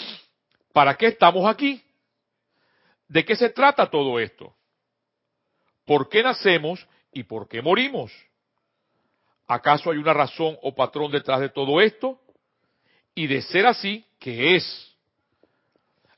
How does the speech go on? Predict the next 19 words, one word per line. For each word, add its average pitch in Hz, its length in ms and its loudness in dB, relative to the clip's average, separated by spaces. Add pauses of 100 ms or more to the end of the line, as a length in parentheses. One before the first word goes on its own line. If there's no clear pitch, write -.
(200)
La 123 120 0
respuesta 117 880 -2 (120)
a 110 120 -8
estas 113 280 -6
interrogantes, 160 840 0 (320)
indudablemente, 143 1000 -4 (340)
la 120 160 -2
cuestión 120 640 -6
más 208 260 0
fundamental 147 640 -2
de 131 120 -4
todas 196 520 -2
es 226 340 4 (240)
esta, - 600 -2 (1040)
que 120 100 -10
estamos 151 800 0
aquí 214 480 -4 (360)
para 127 240 4
aprender 123 840 -4